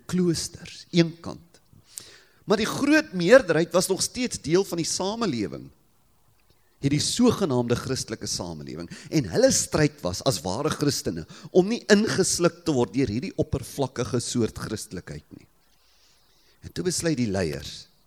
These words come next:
so net so dertien jaar nadat hierdie soort godsdiens begin het, om eenkant te kom en, en, en te dink en te bid, "Wat moet ons doen?" En toe stel hulle voor, driehonderdvyfentwintig na Christus, na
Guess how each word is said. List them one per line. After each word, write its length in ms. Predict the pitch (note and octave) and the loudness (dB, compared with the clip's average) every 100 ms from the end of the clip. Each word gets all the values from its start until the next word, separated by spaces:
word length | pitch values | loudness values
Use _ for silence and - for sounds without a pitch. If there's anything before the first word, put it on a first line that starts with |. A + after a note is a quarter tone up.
| _ _ _ _ _ _ _ - | _ _ _ _ _ _ _ -14
so 280 | - - C3+ | -10 -6 -4
net 240 | B2 - | -4 -6
so 80 | F#3+ | -6
dertien 460 | - G#2+ C#3 - C3 | -2 -2 -2 -4 0
jaar 180 | A2 G#2 | 0 0
nadat 420 | F#2 G2 A2 - | 0 0 0 -4
hierdie 300 | C#2+ A2 B2+ A#2+ | -6 -2 0 -2
soort 400 | - C#3 A#2 - | 0 0 0 0
godsdiens 560 | A#2+ - - G#2+ F2+ | 0 0 -6 -6 -6
begin 380 | - F#2 - G2 | -8 -4 -4 -4
het, 220 | - - - _ _ - - - - - - - - | -8 -20 -20 _ _ -20 -20 -20 -20 -20 -20 -20 -4
om 160 | C3+ - | -2 6
eenkant 400 | E3+ E3 E3 D#3 | 6 6 0 -2
te 80 | |
kom 320 | D3 - F#3+ D3 | -4 -4 -2 -2
en, 160 | G2+ - A2 | -2 -6 -8
en, 140 | G#2 | -8
en 160 | - G#2+ | -8 -2
te 80 | - - | -2 2
dink 320 | D3 F#3 G3+ B2 | 2 2 0 -6
en 80 | |
te 140 | G#2 G#2 | -6 -6
bid, 320 | - D3+ - - | 0 -2 -2 -4
"Wat 160 | G#2 - | -4 -4
moet 120 | B2 A2 | -6 -4
ons 160 | F#2 D#2 | -4 -4
doen?" 220 | G2 D2 A#1+ - _ _ _ _ _ _ _ _ _ - - | -8 -8 -18 -20 _ _ _ _ _ _ _ _ _ -20 -18
En 80 | D#2+ | -16
toe 140 | - G3+ | -10 -8
stel 380 | - - D#3 C#3+ | -6 -6 -4 -4
hulle 120 | A#2+ | -4
voor, 380 | - - F#2+ F2 - | -8 -6 -6 -6 -8
driehonderdvyfentwintig 1040 | G#2 B2+ C#3+ C#3 - B2 A2+ A#2 G#2 G#2+ - D#2+ | -6 -4 -2 -4 -6 -8 -8 -10 -10 -8 -10 -6
na 140 | G2 | -6
Christus, 540 | G#2 - C#3 - - - - | -8 -10 -10 -10 -10 -12 -10
na 320 | D#2+ D#2 | -10 -10